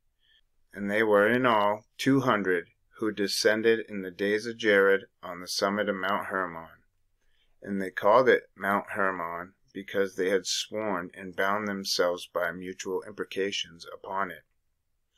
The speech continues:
And these are the names of their leaders.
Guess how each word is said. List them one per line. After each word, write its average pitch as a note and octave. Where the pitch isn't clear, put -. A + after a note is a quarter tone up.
And F#2
these G#2+
are G2
the F#2+
names G2
of -
their F2+
leaders. -